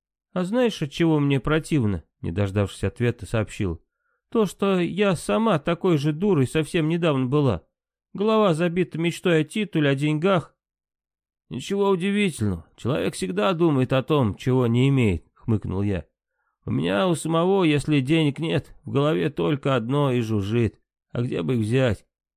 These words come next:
Пока ты была простой дворянкой, мечтала о титуле, а теперь ты баронесса, графиня". "А еще Эрла", поддакнула супруга. "Кто?" "А как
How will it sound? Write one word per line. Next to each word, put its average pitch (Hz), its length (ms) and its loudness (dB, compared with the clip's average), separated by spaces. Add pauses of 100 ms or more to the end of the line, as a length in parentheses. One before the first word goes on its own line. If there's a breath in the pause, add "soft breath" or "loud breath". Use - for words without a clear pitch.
(460)
Пока 127 340 -2
ты 120 400 -2 (260)
была 135 360 2
простой 131 440 0
дворянкой, 139 580 0
мечтала 131 460 -2
о 131 60 0
титуле, 110 600 -2 (220)
а 123 100 -4
теперь 165 380 -2
ты 165 100 -2
баронесса, 165 640 0
графиня". 147 580 0 (520)
"А 156 100 0
еще 214 340 0
Эрла", 160 560 2 (160)
поддакнула 98 560 -2
супруга. 90 540 -6 (160)
"Кто?" 139 440 0 (720)
"А - 100 -4
как - 460 -4